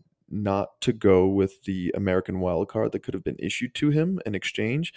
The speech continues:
Instead, he went to go play some challenger tournaments and won them and really earned his spot. And I think that gave him a lot of confidence to go play not only in his first Grand Slam, but the first time to ever leave the country when he went to Australia and ended up making the quarterfinals, which was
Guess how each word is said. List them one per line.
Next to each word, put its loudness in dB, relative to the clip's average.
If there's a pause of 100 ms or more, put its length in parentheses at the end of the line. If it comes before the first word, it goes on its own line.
(340)
Instead, 4
he 2
went 0
to -4
go 4
play 0
some -4
challenger 0
tournaments -2
and -4
won 2
them -2
and -4
really 0
earned -2
his -10
spot. -4
And -6
I -6
think -6
that -2
gave 0
him -2
a 2
lot 0
of -4
confidence -4
to -10
go 2 (420)
play 8
not 6
only 4
in 2
his 2
first 4
Grand 4
Slam, 2
but -6
the -14
first 6
time 4
to -4
ever 0
leave -2 (240)
the -6
country -4 (460)
when 2
he 4
went 0
to 0
Australia 2
and 2
ended 0
up 2
making -2
the -4
quarterfinals, -2
which -8
was -6